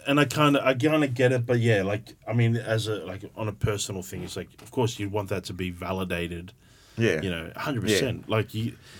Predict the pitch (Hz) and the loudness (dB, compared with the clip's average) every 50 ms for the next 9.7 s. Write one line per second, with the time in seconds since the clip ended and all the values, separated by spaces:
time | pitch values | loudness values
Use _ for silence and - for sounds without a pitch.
0 | - - - - - - - 143 143 135 123 117 110 104 98 98 104 113 - 131 | -20 -20 -20 -20 -4 4 8 10 10 10 10 8 8 8 6 4 4 2 2 2
1 | 123 131 135 127 120 117 - 135 131 120 143 139 131 123 120 117 117 120 120 120 | 2 6 6 6 4 6 4 2 6 8 8 8 8 8 4 4 4 4 4 2
2 | 120 - 131 123 110 104 104 107 101 98 101 98 95 95 95 95 92 90 - - | 2 2 2 4 4 4 4 2 2 2 0 0 2 2 2 2 0 0 0 -2
3 | 92 90 90 90 85 82 85 82 82 85 90 - - - - - - - 165 190 | -2 -2 -2 -2 -2 -2 -4 -4 -6 -8 -12 -14 -16 -16 -14 -10 -6 0 6 10
4 | 196 190 185 180 175 160 160 160 151 156 160 151 - - - 156 156 151 147 139 | 12 12 12 12 12 10 10 8 6 6 4 2 2 0 -2 0 2 2 4 4
5 | 143 151 - - 170 147 139 113 131 139 135 135 120 120 127 120 120 113 104 120 | 4 2 4 4 6 6 6 4 4 4 2 4 4 4 4 4 4 4 4 4
6 | 113 123 131 127 117 - - 135 127 120 113 - - - 123 120 120 - - 107 | 4 4 4 2 2 2 4 4 4 4 4 2 0 0 0 0 0 -2 -4 -4
7 | 107 107 104 110 107 104 - 110 101 104 107 - - 107 101 101 98 104 98 - | -4 -2 0 0 0 0 0 0 0 0 -2 -2 -2 -4 -6 -4 -4 -4 -6 -4
8 | - 113 110 110 107 101 - - 104 101 101 - - - - 110 104 - 113 113 | 0 0 0 2 0 -2 -4 -2 -2 -2 -2 -4 -4 -4 -4 -4 -2 -2 0 -2
9 | 104 90 98 95 95 92 - - 110 110 101 95 - | 0 0 -2 -4 -4 -2 0 0 2 2 0 -2 -6